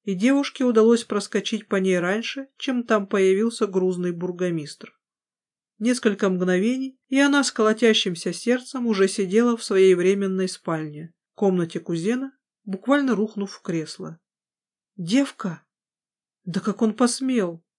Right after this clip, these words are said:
Не уродка? Для горца так вообще? По струнке? Ах ты, старый напыщенный индюк, да я отцу расскажу!" Барину буквально трясло от оскорбительных слов дядюшки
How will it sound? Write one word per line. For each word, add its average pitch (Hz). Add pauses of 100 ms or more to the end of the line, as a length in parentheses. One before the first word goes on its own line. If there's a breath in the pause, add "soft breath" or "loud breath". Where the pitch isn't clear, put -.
(360)
Не 196
уродка? 202 (840)
Для 190
горца 220
так 185
вообще? 175 (540)
По 180
струнке? 262 (680)
Ах 247
ты, 240
старый 247
напыщенный 247
индюк, 247
да 196
я 233
отцу 226
расскажу!" 175 (480)
Барину 214
буквально 226
трясло 240
от 175
оскорбительных 220
слов 190
дядюшки 165